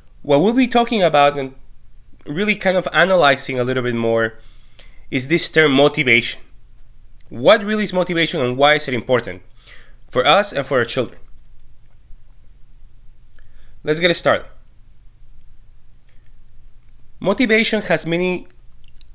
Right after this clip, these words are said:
subcategories or subdefinitions. Let's take a look at some of those. So a motivation or a motivation is going to be a term used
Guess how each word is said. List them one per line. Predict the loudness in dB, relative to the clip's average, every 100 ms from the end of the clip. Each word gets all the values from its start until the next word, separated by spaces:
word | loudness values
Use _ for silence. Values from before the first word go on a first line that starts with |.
| -18 -16 -16 -16 -8
subcategories | 4 4 4 2 2 0 -2 -2
or | -2
subdefinitions. | -2 0 2 2 0 -2 -6 -10 -14 -18 -20 -20 -20 -20 -20 -18 -16 -16 -16 -8
Let's | -6 -2
take | 0
a | 2
look | 2
at | 0
some | 0 -2
of | -2
those. | -4 -14 -18 -18 -18 -16 -16 -16
So | -2 2
a | 4 4
motivation | 2 0 0 0 -2 -4 -6 -14 -18 -16 -16 -18 -20 -20 -20 -20 -18 -8
or | 0 2
a | 2
motivation | 0 -2 -2 -2 -4
is | -4
going | -2 -2 -2
to | -4
be | -2 -2 -2 -4 -8 -16 -16 -18 -18 -18 -18 -18 -18 -20 -20 -18 -18 -18 -18 -2
a | -2
term | 2 0 2
used | 0 0 0 -2 -6